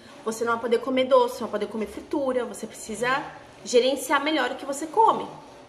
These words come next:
Mas a pessoa não consegue porque, "Cara, eu vou falar não pra mim. Não sei falar não pra mim, não sei falar não pra um doce, eu não vou ficar, não vou conseguir falar não pro doce."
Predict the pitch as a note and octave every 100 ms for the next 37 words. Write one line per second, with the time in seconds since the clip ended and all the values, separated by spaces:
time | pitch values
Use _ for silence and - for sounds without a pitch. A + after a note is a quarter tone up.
0 | - - - - B3+ C4+ C#4+ F4 F4+ F4+
1 | F4+ F#4+ F#4 D#4+ D#4 E4+ D#4 D#4+ C4+ -
2 | D#4+ D4 C4 C4+ D#4 D4+ D#4+ D4 C4 C#4+
3 | F#4 - D4 C4+ B3 C4 D4+ A3+ - -
4 | - - - - - - - - - -
5 | D4+ F#4+ F#4 F#4+ E4+ C#4+ A#3 G3+ G#3 G#3+
6 | G3 G3+ A3 E4 E4 E4 D4 C#4 C4+ D4
7 | C4+ G#3+ A3+ A3 A3+ C4 E4 B3 D4+ -
8 | - - C4 D#4 E4+ F4 - B3+ B3+ G#3+
9 | G3+ F#3+ F3+ F#3+ F3+ E3+ -